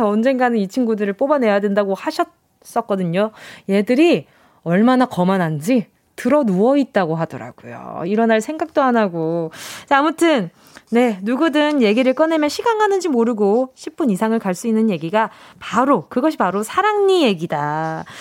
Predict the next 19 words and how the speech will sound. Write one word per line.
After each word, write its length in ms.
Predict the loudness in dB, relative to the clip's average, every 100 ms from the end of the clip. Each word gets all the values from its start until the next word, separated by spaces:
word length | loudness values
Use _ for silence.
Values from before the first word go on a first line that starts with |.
| -10
사랑니가 460 | -2 0 2 2 4
있는 340 | 4 4 4
경우, 260 | 2 2 2
없는 300 | 2 2 4
경우, 220 | 2 2
사랑니를 460 | 2 0 0 0 0
발치한 480 | 0 0 0 0 2
경우, 280 | 2 2 2
안 160 | 2
한 240 | 0 0 2
경우, 380 | 2 2 2 0
사랑니 340 | 0 0 -2
때문에 280 | -2 -2 0
고생했던 680 | 0 0 -2 -2 -2 -2 -2
얘기, 380 | -2 -4 -6
뺄 220 | -2 -2 0
때 100 | 0
아팠던 480 | 2 0 -2 -2
얘기, 420 | -2 -2 -2 -2